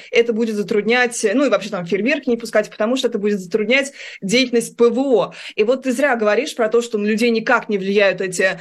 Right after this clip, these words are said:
сообщения. Мне кажется, невротизация растёт. Пример из жизни. Шла у себя по району, меня остановила бабушка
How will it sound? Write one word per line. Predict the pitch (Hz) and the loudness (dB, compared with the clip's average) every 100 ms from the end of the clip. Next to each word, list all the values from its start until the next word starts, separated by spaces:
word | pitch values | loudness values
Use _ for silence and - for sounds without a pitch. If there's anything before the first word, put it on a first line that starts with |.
| - | -10
сообщения. | - - - 165 311 311 226 | -4 0 0 0 -2 0 2
Мне | 214 | 0
кажется, | 247 254 - | 0 -2 -2
невротизация | 208 208 - 214 240 | -2 -2 -4 0 2
растёт. | 233 233 202 202 196 - 320 339 | 2 0 2 0 0 -2 -2 -2
Пример | - 220 233 233 | -2 2 4 4
из | 220 | 2
жизни. | 196 208 226 185 180 | 0 -2 -2 -2 -4
Шла | - 226 | 0 2
у | 220 | 2
себя | 220 220 | 2 0
по | 214 | 2
району, | 214 208 294 262 | 0 0 0 0
меня | 214 220 240 | 2 2 2
остановила | 240 226 226 220 | 0 0 4 2
бабушка | 208 247 285 262 - 196 | 2 0 0 -4 -4 -4